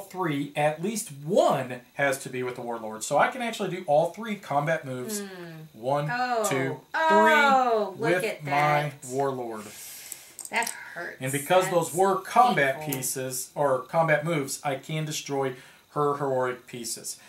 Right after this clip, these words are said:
Speaker 1: Uh, that would be both of my actions, but that does give me three and a half points. So one, two, three. Now we're back to being even Steven.
Speaker 2: Ooh, look at
Speaker 1: So
Speaker 2: that.
Speaker 1: at least that's something, right? All right, draw a new card, and it is your turn again.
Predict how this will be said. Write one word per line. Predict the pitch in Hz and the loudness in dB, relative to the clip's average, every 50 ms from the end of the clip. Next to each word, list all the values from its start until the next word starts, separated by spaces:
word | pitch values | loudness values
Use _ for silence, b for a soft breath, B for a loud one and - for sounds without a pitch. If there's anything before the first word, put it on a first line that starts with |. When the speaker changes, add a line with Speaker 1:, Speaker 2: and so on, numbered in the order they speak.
| B B B B B | B B B B B
Speaker 1:
Uh, | 123 123 120 120 | -2 -2 0 2
that | 143 165 165 165 | 2 2 2 2
would | 180 170 | 0 0
be | 175 175 | 0 -4
both | - - 165 170 170 - | -2 0 0 0 0 0
of | 170 156 | 0 2
my | 151 147 147 | 2 2 2
actions, | 156 170 180 185 185 - 214 208 - - | 2 0 0 0 -2 -2 -4 -4 -4 -4
but | - 135 131 | -4 -4 0
that | 135 131 127 - | 0 -2 -2 -2
does | 151 151 151 147 | -4 -4 -4 -4
give | - - 143 135 143 | -4 -6 -6 -6 -4
me | 143 135 135 | -6 -8 -8
three | - - 139 135 139 131 | -8 -8 -6 -6 -4 -4
and | 131 | -6
a | 120 | -6
half | 120 123 120 - _ | -8 -8 -10 -12 _
points. | - 113 104 101 101 - | -12 -12 -10 -10 -10 -12
So | - - 123 | -12 -12 -10
one, | 117 131 131 131 127 | -6 -6 -6 -4 -6
two, | - - 127 123 120 | -8 -10 -10 -10 -12
three. | - - 170 180 185 190 196 185 160 - | -10 -8 -4 -2 -2 -2 -2 -4 -8 -10
Now | 143 131 131 131 131 | -10 -6 -4 -4 -2
we're | 127 123 123 | -4 -4 -4
back | 127 123 123 123 | -4 -4 -4 -6
to | - - | -10 -14
being | - 120 120 117 117 123 | -14 -12 -12 -12 -12 -12
even | 120 120 110 113 110 107 | -14 -14 -12 -12 -10 -8
Steven. | - - - 117 110 110 107 110 - 160 175 | -8 -8 -8 -8 -12 -10 -10 -12 -12 -10 -8
Speaker 2:
Ooh, | 180 202 226 226 208 170 160 | -6 -4 -4 -4 -4 -6 -6
look | 190 262 - 349 | -10 -10 -10 -12
at | 349 - - | -14 -14 -14
Speaker 1:
So | - - | -14 -10
Speaker 2:
that. | 160 - 262 247 196 165 156 | -8 -6 -4 -4 -2 -2 -2
Speaker 1:
at | - 135 | -2 -2
least | 160 165 - - | -2 -2 0 -2
that's | 160 156 - - | -2 -2 0 -2
something, | - 147 123 107 - 110 101 104 | -2 -2 -4 -8 -8 -14 -14 -10
right? | 113 127 131 131 131 - _ b b b b b b b b b b b - 143 | -6 -6 -6 -6 -6 -10 _ b b b b b b b b b b b -14 -12
All | 135 | -10
right, | 127 117 104 101 - - - - | -10 -10 -12 -14 -16 -20 -20 -20
draw | - 131 127 127 127 | -18 -16 -14 -14 -12
a | 127 | -12
new | 127 131 127 - | -12 -14 -14 -16
card, | - - 151 156 170 196 226 - - - - | -8 -6 -4 -2 -2 -2 -2 -4 -8 -12 -16
and | 143 127 123 | -16 -14 -14
it | 123 127 | -12 -12
is | 123 117 120 | -12 -10 -6
your | 123 123 123 | -6 -6 -6
turn | - - 120 110 110 | -6 -10 -10 -12 -12
again. | 104 - - - | -14 -16 -18 -20